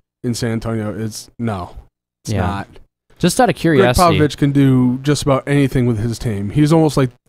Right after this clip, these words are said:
Speaker 1: he's almost like the Bill Belichick of basketball, is that he can have just anybody on his team and he'll be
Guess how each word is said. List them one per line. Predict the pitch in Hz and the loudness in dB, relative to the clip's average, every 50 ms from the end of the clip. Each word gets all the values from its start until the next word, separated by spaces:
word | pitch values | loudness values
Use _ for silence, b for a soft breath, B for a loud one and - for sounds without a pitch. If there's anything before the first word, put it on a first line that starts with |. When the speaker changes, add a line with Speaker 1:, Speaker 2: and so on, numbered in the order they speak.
| _ _ _ _ | _ _ _ _
Speaker 1:
he's | - 147 170 | -2 2 4
almost | 220 220 208 170 | 4 4 4 4
like | 175 151 127 | 2 2 0
the | 147 | 0
Bill | 135 143 160 151 | 2 2 2 2
Belichick | 127 135 139 135 131 120 - - 120 110 - - | 2 2 2 2 2 0 0 -2 -4 -4 -2 -4
of | 117 110 110 - - _ _ _ _ _ | -4 -4 -6 -10 -18 _ _ _ _ _
basketball, | - 131 123 117 - - 107 - 101 90 - - _ _ _ _ _ _ b b b _ _ _ _ _ _ _ _ - | -2 0 0 0 -2 -6 -10 -10 -10 -12 -12 -16 _ _ _ _ _ _ b b b _ _ _ _ _ _ _ _ 0
is | 156 143 131 | 0 2 4
that | 139 143 131 131 | 4 2 2 2
he | 123 143 170 156 | 2 0 0 2
can | - 170 151 143 | 2 2 2 4
have | 143 139 131 131 131 127 | 4 4 2 2 0 0
just | - 143 - - | -2 -6 -6 -2
anybody | 160 165 160 151 143 143 139 139 | 0 2 2 4 4 2 4 4
on | 127 123 123 123 | 4 4 2 2
his | 123 120 | 0 0
team | - - 139 131 127 120 | 0 0 2 2 2 0
and | 113 117 120 - | 0 -2 -2 0
he'll | 131 135 127 123 | 0 0 0 0
be | 117 123 117 110 110 107 104 120 | 0 -2 -2 -2 -2 -4 -6 -8